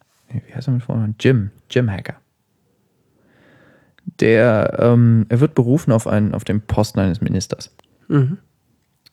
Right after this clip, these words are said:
Speaker 1: James Hacker, genannt Jim Hacker, genau. Ähm, dort als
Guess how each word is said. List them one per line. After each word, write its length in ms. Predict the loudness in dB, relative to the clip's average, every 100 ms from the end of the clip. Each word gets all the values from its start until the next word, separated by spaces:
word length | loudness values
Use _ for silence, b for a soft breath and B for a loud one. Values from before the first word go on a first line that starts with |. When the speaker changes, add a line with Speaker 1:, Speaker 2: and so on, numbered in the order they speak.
| _ _ _ -4
Speaker 1:
James 320 | -2 -2 -4
Hacker, 260 | -4 -2 0
genannt 360 | 0 0 -2 -4
Jim 160 | -4
Hacker, 260 | -6 -6 -8
genau. 220 | -8 -12 -14 B B B B B 0
Ähm, 560 | 2 4 2 2 0 -4 _ _ _ _ -20 _ _ _ _ _ _ _ _
dort 640 | 0 2 0 -4 -14 -16 _ _ _ _ _ _ _ -2
als 440 | 0 0 -4